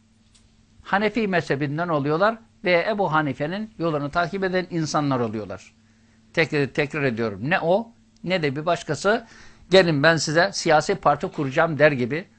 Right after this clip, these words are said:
futbol takımı kuracağım gibi parti kurmamıştır, mezhep kurmamıştır. Dolayısıyla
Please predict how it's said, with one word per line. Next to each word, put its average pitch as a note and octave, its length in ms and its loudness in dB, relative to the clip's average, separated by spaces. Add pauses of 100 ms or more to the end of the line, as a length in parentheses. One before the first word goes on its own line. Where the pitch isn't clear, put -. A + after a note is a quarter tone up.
futbol F#3+ 340 0
takımı C3+ 400 -2
kuracağım D3 460 0
gibi B2 220 -4 (100)
parti C3+ 320 -2
kurmamıştır, D3+ 680 -4 (380)
mezhep D3 400 0
kurmamıştır. E3+ 680 0 (460)
Dolayısıyla C#3+ 720 0